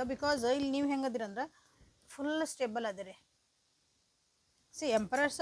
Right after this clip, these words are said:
and Queen of Pentacles ಎರಡೂ ಒಂಥರ, ಹ್ಮ್, ಏನಂತೀರಿ, ಒಂದ್,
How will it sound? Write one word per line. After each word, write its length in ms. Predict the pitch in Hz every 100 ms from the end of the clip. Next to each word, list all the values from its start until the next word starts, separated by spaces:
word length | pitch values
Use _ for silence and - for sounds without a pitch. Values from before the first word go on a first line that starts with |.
| 320
and 100 | 330
Queen 400 | - 262 269 277
of 60 |
Pentacles 560 | 262 233 254 262 240 226
ಎರಡೂ 280 | 214 226 277
ಒಂಥರ, 260 | 269 233 254 262 262 247 208 196 185 185 _ _ _ _ _ _ _ _ _ _ _ _ _ _ _ _ _ _ _ 370 _
ಹ್ಮ್, 420 | 226 208 208 208
ಏನಂತೀರಿ, 440 | 214 240 233 202 196
ಒಂದ್, 500 | 202 196 185 185